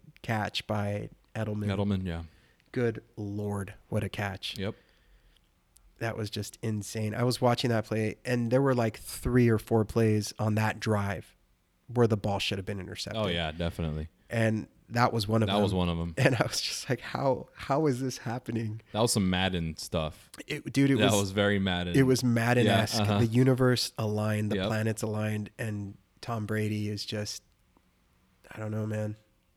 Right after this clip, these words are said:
Speaker 1: the luckiest man on the planet, the most, I don't know what it is, dude.
Speaker 2: Yeah,
Speaker 1: Just
Speaker 2: who
Speaker 1: the
Speaker 2: knows what it
Speaker 1: magic
Speaker 2: is?
Speaker 1: touch.
Speaker 2: It just has it.
Speaker 1: He has it, whatever it is.
Speaker 2: He has it, I don't
Speaker 1: He
Speaker 2: know
Speaker 1: has
Speaker 2: what.
Speaker 1: copious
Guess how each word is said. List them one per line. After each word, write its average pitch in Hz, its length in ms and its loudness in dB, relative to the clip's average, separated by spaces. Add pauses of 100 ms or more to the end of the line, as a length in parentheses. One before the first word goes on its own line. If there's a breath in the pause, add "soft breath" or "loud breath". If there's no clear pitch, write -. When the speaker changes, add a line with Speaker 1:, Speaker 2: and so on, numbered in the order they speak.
(200)
Speaker 1:
the - 100 -10
luckiest 107 420 -6
man 110 200 -4
on 110 80 -6
the 107 80 -6
planet, 113 500 -6
the 113 60 -12
most, 110 320 -10 (240)
I 117 100 -8
don't 113 140 -6
know 117 100 -6
what 120 140 -6
it 117 120 -10
is, 117 240 -8
dude. 120 280 -12 (1160 soft breath)
Speaker 2:
Yeah, 98 140 -2
Speaker 1:
Just 135 140 -6
Speaker 2:
who 107 80 0
Speaker 1:
the 107 140 4
Speaker 2:
knows 151 100 4
what 110 40 2
it 113 40 2
Speaker 1:
magic 87 240 2
Speaker 2:
is? 85 80 -4
Speaker 1:
touch. 113 400 -2
Speaker 2:
It 98 80 0
just 101 220 -4
has 117 260 0
it. 104 160 -4 (340)
Speaker 1:
He 127 160 -8
has 113 280 -6
it, - 440 -8 (300 loud breath)
whatever 110 500 -8
it 113 220 -10 (100)
is. 113 360 -6
Speaker 2:
He 101 100 -8
has 98 160 -4
it, 101 100 -4
I 104 100 0
don't 98 120 4
Speaker 1:
He 98 60 6
Speaker 2:
know 98 40 6
Speaker 1:
has 95 220 4
Speaker 2:
what. - 140 -12
Speaker 1:
copious - 760 -2